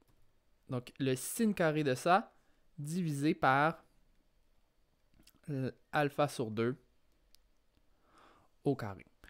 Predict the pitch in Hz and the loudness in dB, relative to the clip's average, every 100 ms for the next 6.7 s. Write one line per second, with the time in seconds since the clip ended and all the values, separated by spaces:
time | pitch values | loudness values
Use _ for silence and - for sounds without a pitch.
0 | - - 135 139 143 139 147 135 127 131 | -20 -8 -2 2 2 2 0 -2 -6 -4
1 | 147 123 147 131 123 120 - 127 131 123 | -4 -4 -2 -4 -2 -4 -8 -8 -4 -4
2 | 113 123 _ - 123 - 160 175 165 170 | -4 -8 _ -10 -10 -4 -2 0 0 0
3 | - 143 147 165 151 139 131 135 147 147 | 0 -2 2 4 4 4 2 2 0 0
4 | 123 127 127 _ _ _ _ - - 127 | -2 -4 -6 _ _ _ _ -16 -6 -6
5 | - 139 135 131 127 120 117 113 113 107 | -6 -4 -2 0 0 0 0 -2 0 -2
6 | 117 175 156 120 117 131 | -2 -2 0 0 0 0